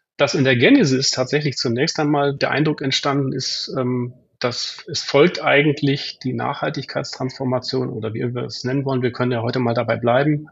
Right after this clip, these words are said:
äh, ohne jetzt das zu viel Semantik <laughs> zu betreiben, die, dass die sich unter die digitale Transformation einordnet. Ähm, und ich glaube, richtig ist genau der andere Weg,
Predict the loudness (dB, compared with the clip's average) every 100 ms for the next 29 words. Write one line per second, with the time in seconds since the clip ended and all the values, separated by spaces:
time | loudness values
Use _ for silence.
0 | -4 -2 -2 -2 -4 -6 -6 -6 -4 0
1 | 2 4 2 0 -2 2 2 2 2 2
2 | 4 0 -6 -20 -20 -20 _ _ _ -4
3 | -4 -2 -4 0 2 4 6 6 4 2
4 | 2 2 4 4 4 -2 -4 -4 -6 -2
5 | 0 0 -2 -4 -12 -20 _ _ -4 0
6 | 2 2 -2 -4 -10 -10 -14 _ _ -8
7 | -4 -4 -4 -6 -6 2 4 6 4 2
8 | -2 -4 -2 0 0 0 -2 -2 0 0
9 | 0 -2